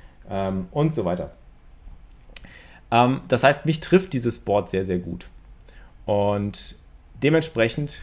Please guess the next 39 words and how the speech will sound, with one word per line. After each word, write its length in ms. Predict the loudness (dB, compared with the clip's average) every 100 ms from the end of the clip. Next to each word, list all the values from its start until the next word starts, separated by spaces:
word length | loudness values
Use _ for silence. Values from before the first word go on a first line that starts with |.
| -8
gehe 140 | -4 -4
ich 120 | 0
hin 180 | 0 0
und 120 | 0
versuche 400 | 0 0 -4 -4
eben 280 | -4 -4 0
Geld 240 | 0 0
zu 100 | -2
bekommen 340 | -2 0 -2
von 100 | -2
den 100 | -4
schlechteren 380 | -2 -4 -2 -2
Händen 200 | -2 -4
in 100 | -4
der 100 | -2
gegnerischen 520 | -2 -2 -2 -4 -6
Handrange. 380 | -6 -6 -8 -10 -12 -20 -16 0
Was 240 | 0 0
callen 340 | 0 4 6 6
die 80 | 6
Leute 320 | 6 4 -2
hier 280 | -2 -2 0
an 100 | 0
der 100 | 0
Stelle? 380 | 0 -4 -4 -8 -16 -20 -20 -20 -6
Die 140 | -4
callen 300 | 2 4 4
vielleicht 260 | 4 0 2
schlechtere 340 | -2 -4 -2
Asse, 220 | 0 -2 -4
die 80 |
callen 280 | -4 -4 -4
Ass 200 | -4 -2
Dame, 440 | 0 0 0 -2 -4
Ass 240 | -6 -4
Bube, 340 | -2 0 0
Ass 180 | -2 -4
zehn 180 | -2 -2
suited. 440 | -2 -4 -4 -10